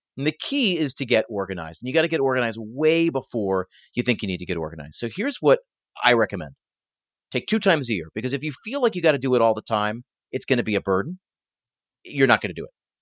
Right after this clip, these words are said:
So if you do it just twice a year, I recommend the first week of, uh, January. It's when most places are slow. And then the last week of August.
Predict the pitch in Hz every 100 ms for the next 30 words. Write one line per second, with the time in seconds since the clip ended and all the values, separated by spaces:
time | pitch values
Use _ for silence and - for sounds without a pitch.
0 | _ - - - 147 135 131 _ _ _
1 | _ _ - 156 151 147 170 170 - 101
2 | - 120 131 - 196 92 95 - _ _
3 | _ _ - 135 131 127 110 131 _ _
4 | _ _ _ 113 - 131 - 131 123 113
5 | 104 107 98 92 110 101 113 190 240 _
6 | _ _ _ _ _ _ - 101 92 85
7 | - 85 80 80 - 98 113 226 _ _
8 | _ _ _ _ _ 139 135 127 127 123
9 | 120 123 110 107 117 147 240 -